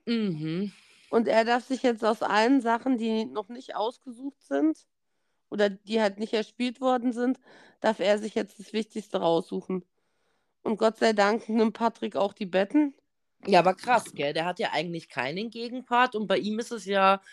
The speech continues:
Speaker 1: von Haus aus so, dass er auf jeden Fall springen muss.
Speaker 2: Ja, da hat's aber auch nicht den Falschen getroffen.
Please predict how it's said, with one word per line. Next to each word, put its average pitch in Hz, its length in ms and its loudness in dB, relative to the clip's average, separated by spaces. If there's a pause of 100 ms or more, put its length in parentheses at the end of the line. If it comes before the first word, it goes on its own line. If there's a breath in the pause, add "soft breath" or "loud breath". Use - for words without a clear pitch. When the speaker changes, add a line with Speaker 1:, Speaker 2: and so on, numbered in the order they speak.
(260 loud breath)
Speaker 1:
von 185 220 -4
Haus 226 240 4
aus 165 260 -4
so, 190 140 -6
dass 196 200 -4
er 165 220 0
auf 202 160 -10
jeden 262 260 -4
Fall 254 180 -4
springen 151 460 -4
muss. 120 300 -14 (140)
Speaker 2:
Ja, 214 400 2 (420)
da - 120 2
hat's 220 120 0
aber 233 240 4
auch 220 60 2
nicht 247 180 -4
den 220 140 2
Falschen 220 360 2
getroffen. 202 520 -2